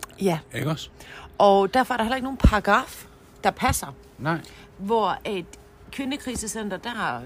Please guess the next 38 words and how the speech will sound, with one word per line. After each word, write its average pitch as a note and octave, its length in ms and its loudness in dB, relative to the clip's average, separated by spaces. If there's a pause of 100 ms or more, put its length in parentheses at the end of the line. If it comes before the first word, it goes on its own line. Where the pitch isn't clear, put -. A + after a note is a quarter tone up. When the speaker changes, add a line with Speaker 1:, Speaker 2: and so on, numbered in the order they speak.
(140)
Speaker 1:
det D#3+ 120 -4
er G#3 60 -2
jo C3+ 140 -6 (300)
både, D#3+ 460 -6
øh, C3 200 -8
sponsoreret, D3+ 540 -6
skulle D#3 120 -14
jeg D3 80 -12
til E3+ 80 -4
at D#3 80 -4
sige, D#3+ 160 -8
af D3+ 60 -6
staten. E3+ 380 -8 (220)
Speaker 2:
Ja. C3+ 140 -4 (500)
Speaker 1:
Øhm, D#3+ 280 -8 (200)
hvor F3 520 -2
at, F3+ 180 -10 (200)
øh, E3+ 220 -8
der F#3+ 80 0 (220)
er F3+ 40 -4
faktisk F#3 440 -8
ikke G#3+ 140 -8
en G3+ 60 -4
paragraf. D3+ 440 -10
De, F#3+ 180 -10 (380)
de A3 60 -6
ligger A3+ 220 -2
faktisk F3 360 -4
under, F#3+ 300 -6 (180)
øh, D#3 300 -10 (200)
øh, D#3 280 -10 (540)
P - 40 -6
T - 100 -4
en F#3 160 -6
paragraf D3+ 480 -10 (520)
af F3+ 100 -6 (120)
herberg. F3+ 440 -10 (500)
Speaker 2:
Nå. F#2+ 200 0